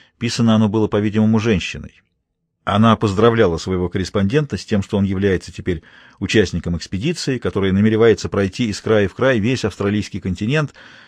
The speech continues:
что это доставляет ему громкую известность, что она желает ему счастья, удачи и успеха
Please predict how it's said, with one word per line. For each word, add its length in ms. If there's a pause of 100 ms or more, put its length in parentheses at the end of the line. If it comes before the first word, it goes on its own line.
(240)
что 160
это 240
доставляет 540
ему 160
громкую 500
известность, 600 (140)
что 220
она 140
желает 340
ему 160
счастья, 460
удачи 320
и 40
успеха 520